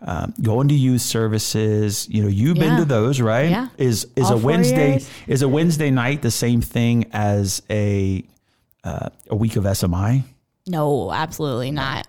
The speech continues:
Speaker 1: Right.
Speaker 2: You're
Speaker 1: And
Speaker 2: not
Speaker 1: you
Speaker 2: with those amount of people for that amount of time. <laughs>
Speaker 1: Right. And, and what you're focused on is usually a little different
Speaker 2: Yeah.
Speaker 1: sometimes. So, hey, the reality is, is that, um, I'm proud of you.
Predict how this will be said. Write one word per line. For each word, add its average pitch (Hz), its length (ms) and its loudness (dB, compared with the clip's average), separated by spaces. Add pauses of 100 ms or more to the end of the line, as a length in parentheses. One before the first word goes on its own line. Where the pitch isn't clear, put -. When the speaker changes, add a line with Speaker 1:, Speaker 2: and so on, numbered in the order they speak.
(120)
Speaker 1:
Right. 87 340 -6 (440)
Speaker 2:
You're - 60 -4
Speaker 1:
And 110 60 2
Speaker 2:
not 147 140 0
Speaker 1:
you 160 60 -4
Speaker 2:
with 170 200 -6 (200)
those 160 280 -8
amount 156 200 -6
of 151 60 -10
people 151 300 -10
for 156 180 -12
that 151 240 -10 (160)
amount 156 200 -12
of 160 60 -12
time. - 360 -8
<laughs> 87 60 -6
Speaker 1:
Right. 101 360 -2 (120)
And, 113 220 0
and 127 140 2
what 143 160 -2
you're 135 280 2
focused - 480 -4
on 95 180 -2
is 90 180 -4 (200)
usually 101 400 -2
a 95 40 -4
little 95 180 -2
different - 400 -8
Speaker 2:
Yeah. 240 80 0
Speaker 1:
sometimes. - 440 -6
So, 95 280 -2 (440)
hey, 110 320 -4 (260)
the 110 120 -6
reality 127 580 0
is, 113 180 0
is 104 180 0
that, 95 380 -2 (120)
um, - 420 -6 (160)
I'm - 80 -2
proud 110 260 0
of 107 60 2
you. 104 140 0